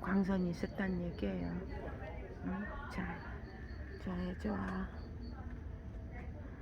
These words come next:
즐거운 밤. 아, 무탈하니 집안에서도 깨끗하게 즐길 수 있었어요. 음, 쉬었어요. 푹 쉬고.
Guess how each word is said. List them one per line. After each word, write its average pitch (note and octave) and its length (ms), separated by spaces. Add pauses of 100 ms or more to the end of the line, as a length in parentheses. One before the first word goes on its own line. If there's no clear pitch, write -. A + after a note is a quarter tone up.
(320)
즐거운 A#3 520
밤. A3+ 1040 (1400)
아, A3+ 400 (100)
무탈하니 G3+ 720 (540)
집안에서도 G#3 840 (460)
깨끗하게 G#3+ 760 (960)
즐길 G3+ 240
수 - 180
있었어요. G#3+ 680 (600)
음, G3+ 200 (560)
쉬었어요. A#3+ 500 (100)
푹 B3+ 300
쉬고. A#3 400